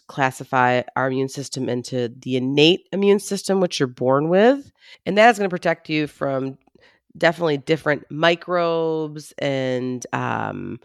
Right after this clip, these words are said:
things that can affect, like, your skin and your gut and your mucous membranes. And it's really fast acting. And it's just, it'll pretty much attack anything foreign in your body.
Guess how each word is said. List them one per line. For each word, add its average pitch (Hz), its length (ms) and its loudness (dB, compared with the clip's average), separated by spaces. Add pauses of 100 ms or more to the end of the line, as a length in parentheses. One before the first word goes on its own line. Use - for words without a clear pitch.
(360)
things 165 300 2
that 156 100 -6
can 143 120 -2
affect, - 480 -2
like, - 220 -8
your 160 100 -4
skin 143 680 0
and 123 120 -6
your 120 120 -6
gut 135 500 4
and 117 220 -6
your 123 100 -4
mucous 135 400 -4
membranes. 131 720 -2
And 135 140 -6
it's 127 200 -10
really 165 220 -2
fast 143 420 0
acting. 127 680 -4 (500)
And 120 680 -6
it's - 220 -14 (120)
just, 156 380 -10
it'll 151 240 0
pretty 277 240 -2
much 226 160 0
attack 170 420 0
anything 156 400 -6
foreign 117 420 -10
in 107 120 -12
your 98 100 -14
body. - 420 -10